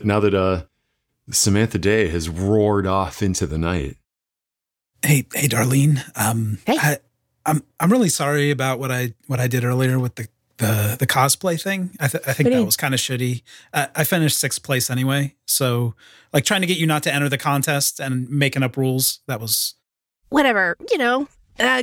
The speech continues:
Speaker 3: congratulations, though, sixth place. That's great.
Speaker 2: Uh, yeah, I mean, it's, uh, last time I came here, I got tenth place, but, uh, you know, my costume
Speaker 3: Ooh, moving on up.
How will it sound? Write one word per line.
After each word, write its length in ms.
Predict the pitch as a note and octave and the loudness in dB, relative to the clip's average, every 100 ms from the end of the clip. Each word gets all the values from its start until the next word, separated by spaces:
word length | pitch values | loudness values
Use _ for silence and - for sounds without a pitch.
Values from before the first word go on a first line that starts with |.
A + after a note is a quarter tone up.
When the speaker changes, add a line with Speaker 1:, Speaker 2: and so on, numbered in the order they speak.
| A3+ | 0
Speaker 3:
congratulations, 760 | E4 A#4 B4 B4 C5 B4+ A4+ | 0 2 0 0 0 0 0
though, 140 | E4+ C#4 | 0 -2
sixth 320 | - G#4+ - | -2 -4 -4
place. 380 | D4 G4 G4 B3 | -2 0 0 0
That's 200 | A#3+ - | -2 -4
great. 540 | - B4 D5+ B3 - _ _ _ _ - | -2 0 0 0 -4 _ _ _ _ -4
Speaker 2:
Uh, 80 | C#4 | 0
yeah, 280 | C#4 C#4+ D#4 | 2 2 2
I 80 | F#3+ | 0
mean, 160 | F3+ F3 | 0 0
it's, 320 | F3 - - - | 0 -2 -6 -8
uh, 120 | E3 E3+ | -12 -6
last 280 | F3 F#3 F#3+ | 0 0 0
time 120 | A3 | 0
I 60 | E3+ | -2
came 160 | E3 | 0
here, 80 | D3+ | 0
I 60 | D3 | 0
got 180 | C3+ - | -2 -2
tenth 240 | F3+ - | -2 -2
place, 400 | - B2+ B2+ - | -2 -2 0 -4
but, 300 | - B2+ B2 | -4 -2 -2
uh, 180 | B2 A#2+ A#2+ | -2 -4 -2
you 100 | D3+ | 0
know, 80 | |
my 140 | B2+ A#2 | 2 2
costume 560 | C3+ B2+ - C#3 B2+ B2+ _ _ F#3+ | 0 0 0 0 0 -4 _ _ -2
Speaker 3:
Ooh, 100 | C4 - - | -2 -2 0
moving 400 | E3 F#3 G#3 B3+ | 4 4 2 0
on 160 | C4 | 0
up. 180 | D#4 C4+ | 0 -2